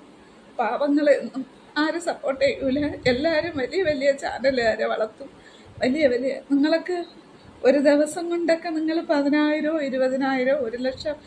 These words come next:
ഒക്കെ സബ്സ്ക്രൈബറെ നേടിക്കൊടുത്ത ജനങ്ങളാണ് നിങ്ങൾ. അപ്പം ഈ പാവം പിടിച്ച എന്നെ മാത്രം സബ്സ്ക്രൈബ് ചെയ്യാൻ, എൻ്റെ ചാനൽ മാത്രം നിങ്ങളാരും കാണാതെ പോകുന്നു. ആരും നിങ്ങൾ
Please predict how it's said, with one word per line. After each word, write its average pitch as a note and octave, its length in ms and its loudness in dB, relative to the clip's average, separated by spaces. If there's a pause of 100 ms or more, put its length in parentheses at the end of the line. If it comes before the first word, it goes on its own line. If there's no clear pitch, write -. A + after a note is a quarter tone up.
(540)
ഒക്കെ - 260 -2 (100)
സബ്സ്ക്രൈബറെ C4 760 -2
നേടിക്കൊടുത്ത B3+ 560 -4 (140)
ജനങ്ങളാണ് A#3+ 680 0
നിങ്ങൾ. F#3+ 240 -8 (260)
അപ്പം C4+ 180 -2 (120)
ഈ - 20 -2 (120)
പാവം C4 300 -4
പിടിച്ച C4+ 220 -6 (140)
എന്നെ D4 360 -4
മാത്രം C4 380 -4
സബ്സ്ക്രൈബ് A#3+ 480 -8 (100)
ചെയ്യാൻ, - 300 -8 (520)
എൻ്റെ A#3+ 260 0
ചാനൽ B3+ 340 -4 (140)
മാത്രം A#3+ 340 -8
നിങ്ങളാരും A#3 520 -2
കാണാതെ A3+ 400 -4 (100)
പോകുന്നു. A3 360 -4 (540)
ആരും A3+ 300 -2
നിങ്ങൾ A3+ 160 -4